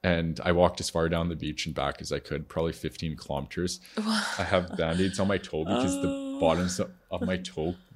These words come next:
Speaker 1: toes cut from the sand.
Speaker 2: Oh my God.
Speaker 1: And I, but I'm re-, like, anything that I want to self-correct and change in my life, I'm going to say something.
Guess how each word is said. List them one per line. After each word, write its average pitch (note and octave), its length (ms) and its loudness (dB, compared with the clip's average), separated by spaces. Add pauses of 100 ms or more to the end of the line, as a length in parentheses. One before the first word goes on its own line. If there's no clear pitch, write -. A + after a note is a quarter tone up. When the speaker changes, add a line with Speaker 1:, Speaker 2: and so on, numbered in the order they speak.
(300)
Speaker 1:
toes G#2 340 2
cut - 260 2
from G2+ 200 0
the F#2+ 80 0
sand. F2 400 -2
Speaker 2:
Oh B3 120 6
my B3+ 140 8
God. A#3 260 4 (640)
Speaker 1:
And G2 500 2 (1200)
I, F#2+ 600 6 (380)
but A2+ 120 10
I'm G#2+ 140 8
re-, G#2 140 8
like, G2 360 6
anything G#2+ 460 2
that G2+ 120 4
I F#2+ 100 6
want F2 240 2
to - 60 -2
self-correct - 600 -2
and D#2+ 80 -4
change - 320 -2
in E2 60 -6
my D2+ 120 0
life, C#2+ 380 0
I'm E2 80 -8
going D#2 220 -4
to D2+ 440 -4
say - 320 -2
something. C#2+ 540 -6